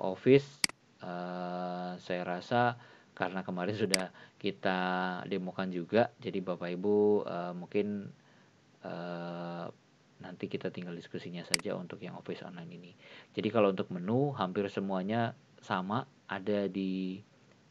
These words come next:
eh, offline ya. Tampilannya pun juga sama karena ini, eh, Microsoft itu membuat, eh, memang sama, mirip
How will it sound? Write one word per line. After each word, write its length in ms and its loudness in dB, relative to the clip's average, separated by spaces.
eh, 240 0
offline 400 0
ya. 240 -2
Tampilannya 560 0
pun 160 0
juga 240 0
sama 480 0
karena 240 -2
ini, 240 -2
eh, 560 -2
Microsoft 560 2
itu 160 0
membuat, 720 4
eh, 800 -6
memang 880 -4
sama, 560 2
mirip 320 2